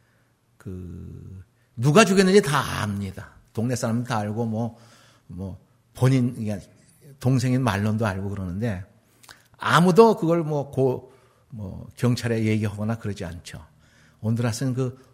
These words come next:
보복이라는 게 두려워서 그 증인으로 나서는 사람이 없습니다.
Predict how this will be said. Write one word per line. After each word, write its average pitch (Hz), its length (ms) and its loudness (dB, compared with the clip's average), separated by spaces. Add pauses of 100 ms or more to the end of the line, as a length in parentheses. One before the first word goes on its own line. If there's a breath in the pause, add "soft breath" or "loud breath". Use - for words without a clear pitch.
(120)
보복이라는 117 800 6
게 117 180 2 (200)
두려워서 117 720 -2 (680 soft breath)
그 98 120 -14 (280)
증인으로 131 920 0
나서는 123 420 -2
사람이 120 300 -4
없습니다. 98 840 -10